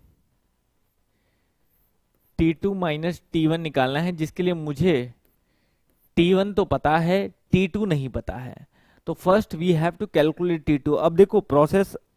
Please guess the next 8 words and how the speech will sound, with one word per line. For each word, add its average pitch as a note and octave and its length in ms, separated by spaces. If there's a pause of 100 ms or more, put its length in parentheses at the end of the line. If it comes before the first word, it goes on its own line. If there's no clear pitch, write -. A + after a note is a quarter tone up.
isentropic D3 760
है, D#2+ 160 (480)
है E3+ 80
ना, F3+ 100
प्रोसेस C#3+ 480
क्या F#3+ 160
है F3+ 100
मेरी, C#3 280